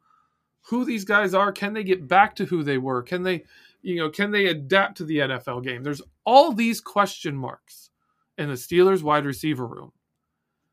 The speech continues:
There's a lot of promise, a lot of hype, a lot of excitement for this group. But there's a ton of questions. Personally, I think we'll see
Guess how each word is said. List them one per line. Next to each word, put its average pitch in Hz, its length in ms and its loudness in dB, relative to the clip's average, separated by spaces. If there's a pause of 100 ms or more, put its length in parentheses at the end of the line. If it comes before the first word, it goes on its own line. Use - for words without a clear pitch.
(180)
There's 127 120 -16
a 127 60 -8
lot 131 440 0
of 240 140 -2
promise, 160 480 -2
a 202 60 -10
lot 143 600 2
of 135 120 -10
hype, 147 380 -6
a 143 100 -12
lot 135 440 -2
of 165 220 -4 (280)
excitement - 680 -8
for 147 160 -10
this 127 220 -12
group. - 280 -14 (1040)
But 123 100 -14
there's 143 220 -4
a 123 140 -6 (100)
ton 185 340 -4
of 180 140 -10
questions. - 500 -14 (2500)
Personally, 160 360 0
I 156 80 4
think 175 240 -2
we'll 190 120 8
see 202 540 -2